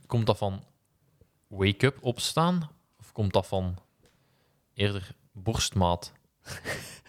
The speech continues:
Speaker 1: Of
Speaker 2: Nee, dat zijn, dat zijn
Speaker 1: Ja.
Speaker 2: serieuze kloefers.
Speaker 1: <laughs> Allee, kan iemand mij dat uitleggen?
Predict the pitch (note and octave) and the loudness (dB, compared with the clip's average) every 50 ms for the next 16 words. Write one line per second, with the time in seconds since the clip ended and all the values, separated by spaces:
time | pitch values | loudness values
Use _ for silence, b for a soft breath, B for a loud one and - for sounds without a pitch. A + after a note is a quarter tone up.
0 | B - B2 B2+ - - F#3 C#3+ E3+ E3 E3 - - - D#3 D3 C#3+ C#3 B B | B -4 -4 -2 0 0 2 2 2 2 0 -2 0 0 0 0 0 -4 B B
1 | B B B B B B B B2+ B B - - E3+ D3+ - - D#3 G3+ G#3 - | B B B B B B B -18 B B 0 2 2 2 4 4 6 8 8 8
2 | - F3 F#3 F3 - - - G3 G#3 - F#3 D#3 - - - - - - - - | 10 8 8 8 6 6 6 6 6 6 6 4 4 2 2 2 2 2 0 -4
3 | - - - - - - A#3+ - D#3+ B3 - - D3+ - - - - C3 - - | -4 -4 -6 -4 0 2 6 6 6 6 6 4 4 4 4 0 0 0 0 0
4 | - C#3 - - _ - - - - - - - - - - C3 - - - - | -2 -2 -2 -4 _ -20 -20 -18 -12 -8 -6 -6 -4 -2 -4 -4 -4 -6 -10 -4
5 | - A3 - - - C3+ B B B G3 G#3+ G#3 G3 F3 B B B B _ - | -4 -4 -2 -2 -2 -2 B B B -10 -8 -6 -4 -4 B B B B _ -6
6 | A#2+ A#2+ - _ - - C3 C3+ C3 A#2 G2+ B B B B B B B - - | -6 -6 -4 _ 4 6 8 8 8 6 6 B B B B B B B 4 6
7 | B2+ A#2+ A#2+ C3+ D3 D3+ C#3 C#3 C#3 C3 A#2+ A2+ A#2 G#2+ G#2 A2 C3+ D#3+ - E3 | 6 6 6 6 4 4 2 4 4 4 4 4 4 4 6 4 4 4 0 -4
8 | E3 E3+ E3 - - - | -2 -2 -2 -2 -4 -6